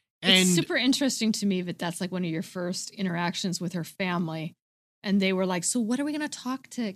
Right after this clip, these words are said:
Speaker 2: to Katie's new boyfriend about?" Oh, he likes aliens.
Speaker 1: Yeah,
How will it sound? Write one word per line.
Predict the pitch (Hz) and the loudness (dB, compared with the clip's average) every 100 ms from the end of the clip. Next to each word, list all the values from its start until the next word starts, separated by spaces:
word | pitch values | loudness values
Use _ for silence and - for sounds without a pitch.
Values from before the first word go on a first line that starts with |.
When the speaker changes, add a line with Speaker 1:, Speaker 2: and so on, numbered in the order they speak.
| - | -8
Speaker 2:
to | 196 | -10
Katie's | - 196 226 240 240 | -8 -6 -4 -6 0
new | 226 | 0
boyfriend | 214 165 240 - 170 147 | 2 -4 -6 -6 -8 -8
about?" | - 139 131 - | -10 -10 -10 -12
Oh, | - - - | -16 -16 -16
he | - | -10
likes | 415 415 415 | -6 -4 -4
aliens. | 427 427 427 381 277 196 - - - _ | -4 -2 0 2 2 2 -2 -10 -18 _
Speaker 1:
Yeah, | 180 330 330 | 4 6 6